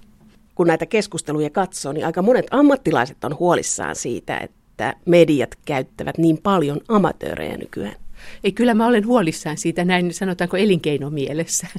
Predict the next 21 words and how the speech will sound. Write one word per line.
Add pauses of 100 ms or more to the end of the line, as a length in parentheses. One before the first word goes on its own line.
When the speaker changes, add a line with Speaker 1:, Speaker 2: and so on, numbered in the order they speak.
(100)
Speaker 2:
<laughs>
Että
tää
oli
tavallaan
lukijan
näkökulma,
tää,
että
lukijan
kuvat (240)
rikastaa
lehtiä,
koska
se
on
aineisto,
mikä
on
uusi
siellä